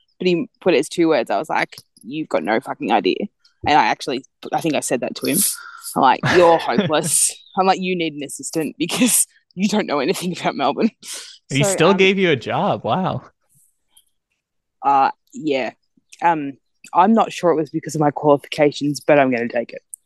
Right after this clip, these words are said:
Speaker 1: Mm-hmm.
Speaker 2: So what
Speaker 1: Okay.
Speaker 2: happened with the other job?
Speaker 1: Uh, nothing. Anyway, he told me I was charming.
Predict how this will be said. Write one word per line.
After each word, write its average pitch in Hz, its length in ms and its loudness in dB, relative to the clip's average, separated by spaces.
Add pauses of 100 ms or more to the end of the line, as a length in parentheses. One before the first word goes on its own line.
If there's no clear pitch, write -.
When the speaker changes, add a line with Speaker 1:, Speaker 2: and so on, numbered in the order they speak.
(160)
Speaker 1:
Mm-hmm. 214 120 6 (1500)
Speaker 2:
So 143 220 -2
what 156 120 4
Speaker 1:
Okay. 165 80 2
Speaker 2:
happened 160 260 2
with 143 120 -2
the 135 100 0
other 143 220 2
job? 120 440 -6 (840)
Speaker 1:
Uh, - 200 6
nothing. 147 280 -6 (140)
Anyway, 175 240 2
he 202 80 2
told 269 200 4
me 302 80 6
I 202 60 6
was 170 180 0
charming. 156 560 -2